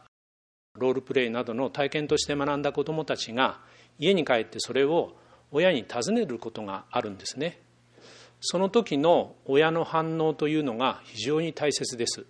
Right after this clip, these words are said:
えー、親がそこできちんと答えなければ、「あ、こういう質問はうちのお父さんやお母さんに聞いてはいけないんだな」というふうに思ってしまう可能性があります。そうなると、先ほど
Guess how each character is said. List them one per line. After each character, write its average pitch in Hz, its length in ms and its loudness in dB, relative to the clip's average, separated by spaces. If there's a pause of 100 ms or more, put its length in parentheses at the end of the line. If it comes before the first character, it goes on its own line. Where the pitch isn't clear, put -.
(1300)
え 127 100 -2
ー、 123 60 4
親 196 200 8
が 170 140 6
そ 127 140 -2
こ 139 140 -2
で 139 180 6
き - 120 -6
ち - 120 0
ん 185 60 -2
と 180 140 0
答 175 240 4
え 180 40 2
な 180 140 2
け 113 100 -10
れ 101 120 -12
ば、 110 340 0 (240)
「あ、 - 120 -14
こ 170 160 -4
う 190 60 -2
い 202 60 0
う 196 60 0
質 - 180 -4
問 180 240 0
は 180 280 2 (480)
う - 80 -12
ち - 120 -4
の 170 300 2
お 160 80 0
父 208 160 4
さ 143 140 0
ん - 20 -2
や 110 80 -2
お 110 40 -6
母 139 200 -2
さ 113 140 -6
ん 98 40 -12
に 95 60 -16
聞 - 160 -6
い 175 40 -6
て 247 100 2
は 165 100 8
い 107 80 2
け 160 100 -4
な 208 80 -4
い 233 80 -2
ん - 20 -2
だ 127 120 -2
な」 131 180 -2
と - 80 -20 (500)
い 135 100 -4
う 139 40 -2
ふ 139 120 -2
う 131 80 0
に 123 300 -2 (280)
思 123 220 -6
っ 123 40 -8
て - 180 -14
し - 140 -2
ま 139 160 2
う 147 80 -4
可 - 160 -14
能 113 100 -6
性 110 160 -6
が 107 80 -8
あ 104 40 -4
り 104 100 -10
ま 104 120 -6
す。 - 200 -10 (1040)
そ - 180 8
う 214 40 10
な 233 120 12
る 185 120 4
と、 156 320 8
先 - 300 -2
ほ 139 120 6
ど 139 300 8